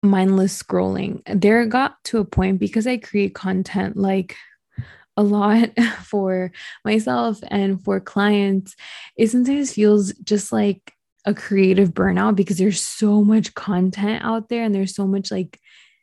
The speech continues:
videos and information and pictures. And I have been intentional about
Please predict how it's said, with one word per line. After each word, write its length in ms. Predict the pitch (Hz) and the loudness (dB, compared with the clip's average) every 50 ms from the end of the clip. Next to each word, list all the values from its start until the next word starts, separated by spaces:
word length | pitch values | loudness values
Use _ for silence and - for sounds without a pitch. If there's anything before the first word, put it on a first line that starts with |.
| _ _ | _ _
videos 800 | 202 165 175 214 196 196 196 196 185 185 185 190 190 185 185 190 | -4 2 4 4 6 6 6 6 6 6 6 6 6 4 4 2
and 240 | 196 190 180 175 175 - | -2 -4 -4 -4 -2 2
information 920 | 220 220 208 170 220 226 202 208 208 220 233 208 - - 202 190 202 190 190 | 2 2 4 4 2 4 4 4 4 4 2 2 0 -2 -2 -2 -2 -2 -2
and 260 | 208 196 202 196 170 | -4 -4 -4 -4 -4
pictures. 840 | - 240 220 - - - - 208 202 196 196 190 190 185 185 - - - - - - - - 208 - _ | -4 -4 -4 -4 -6 -6 -4 -2 -2 0 -2 -2 -2 -4 -6 -10 -14 -20 -20 -20 -20 -20 -20 -20 -10 _
And 420 | - 208 202 190 190 190 196 196 - _ _ _ _ _ | 0 2 2 4 4 2 0 -2 -4 _ _ _ _ _
I 640 | - 202 202 202 196 196 196 190 196 196 202 208 - _ _ _ _ _ - | -4 -2 0 0 2 2 2 2 2 2 0 -2 -6 _ _ _ _ _ -8
have 220 | 190 208 208 180 | -6 -4 -4 -4
been 140 | 180 190 190 | -4 -2 -2
intentional 680 | 185 185 190 185 - 185 190 185 165 - 185 180 180 - | -2 -2 -2 -2 -2 -2 -2 -2 -2 -4 -4 -4 -4 -4
about 580 | 196 185 165 190 185 185 196 196 190 - - | -6 -6 -4 -4 -4 -4 -2 -4 -4 -6 -8